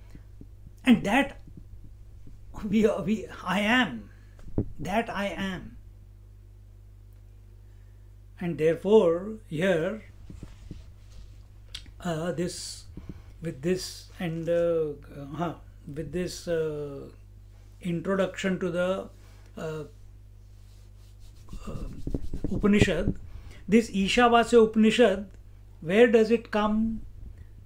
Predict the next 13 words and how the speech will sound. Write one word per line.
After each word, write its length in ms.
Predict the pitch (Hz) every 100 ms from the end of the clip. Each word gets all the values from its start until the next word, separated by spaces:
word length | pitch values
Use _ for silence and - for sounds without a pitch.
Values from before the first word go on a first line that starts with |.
| - -
The, 140 | 160 - - - -
okay, 300 | 190 185 233
first, 480 | - 202 208 - - - -
this 180 | 202 208
Upni-, 440 | 180 - 202 202
Ishavasya 640 | 233 202 170 220 208 196 202
Upanishad 420 | 196 190 170 196
has 200 | 214 214
eighteen 540 | - 202 202 226 214
verses. 520 | 170 156 - 127 - - -
Many 280 | 165 185 196
masters 540 | 170 165 - 196 185
say 400 | - 175 214